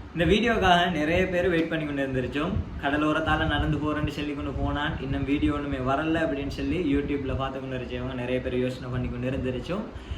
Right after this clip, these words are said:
இந்த வீடியோ எடுக்கிறதுக்கு பல சிக்கல்கள் இருந்து, அந்த அதுக்கு முன்னுக்கு நான் சில விஷயங்கள் உங்களுக்கு சொல்லதுக்கு இருக்கு. அந்த விஷயத்தை சொல்லிட்டு நாங்க இந்த வீடியோட தொடர்ச்சியை நாங்க பார்ப்போம்.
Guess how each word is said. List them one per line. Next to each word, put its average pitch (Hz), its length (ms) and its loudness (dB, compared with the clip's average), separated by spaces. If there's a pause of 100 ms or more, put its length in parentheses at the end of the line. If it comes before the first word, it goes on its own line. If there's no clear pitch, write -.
(100)
இந்த 196 140 4
வீடியோ 254 300 4
எடுக்கிறதுக்கு 180 680 2 (300)
பல 139 280 0
சிக்கல்கள் 185 580 2
இருந்து, 135 340 0 (100)
அந்த 139 180 -2
அதுக்கு 139 280 0
முன்னுக்கு 180 500 0
நான் 165 200 -2
சில 156 200 -4
விஷயங்கள் 180 540 -2
உங்களுக்கு 156 400 0 (140)
சொல்லதுக்கு 131 360 0
இருக்கு. 143 180 -2
அந்த 160 120 -2
விஷயத்தை 131 340 -2
சொல்லிட்டு 208 420 0
நாங்க 170 180 0
இந்த 143 200 0
வீடியோட 135 360 0 (320)
தொடர்ச்சியை 147 440 0
நாங்க 127 200 -2
பார்ப்போம். 131 680 -2